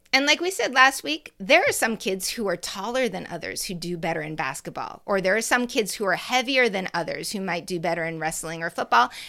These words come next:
And then there's, like, the short dynamo, like, you know, the Dustin Pedroia or whatever, who's gonna just push through anyway.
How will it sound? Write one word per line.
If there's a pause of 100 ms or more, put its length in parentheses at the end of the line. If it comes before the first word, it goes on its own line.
(120)
And
then
there's,
like,
the
short
dynamo,
like,
you
know,
the
Dustin
Pedroia
or
whatever,
who's
gonna
just (420)
push
through
anyway.